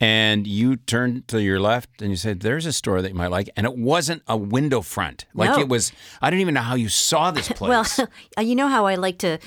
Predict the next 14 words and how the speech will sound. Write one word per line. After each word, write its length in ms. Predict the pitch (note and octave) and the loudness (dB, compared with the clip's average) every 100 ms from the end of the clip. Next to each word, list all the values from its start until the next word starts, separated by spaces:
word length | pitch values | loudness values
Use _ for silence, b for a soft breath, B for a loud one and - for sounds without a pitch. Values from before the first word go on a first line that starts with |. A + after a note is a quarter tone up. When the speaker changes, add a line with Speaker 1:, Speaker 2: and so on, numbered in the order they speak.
| B | B
Speaker 2:
look 260 | - G#3+ G#3+ | 0 0 2
in, 380 | F#3 E3+ E3 F#3+ | 0 0 -4 -4
you 120 | F3+ | -2
know, 80 | D#3 | 0
nooks 280 | E3 G3+ - | 0 0 -2
and 120 | F3+ | -2
crannies. 560 | G#3 F#3 F3+ E3+ E3+ E3+ | 0 0 2 0 0 0
And, 180 | D#3+ | -2
and 180 | - E3+ | -2 -2
I 60 | D#3+ | 0
saw 420 | - F#3+ F3+ E3 B B _ | 0 2 2 2 B B _
in 220 | G3+ B3 | 0 2
this 180 | A#3+ A3 | 0 -2
hallway 760 | - - A3+ C4 G#3+ D3+ D3 | -6 -4 0 0 0 -2 -4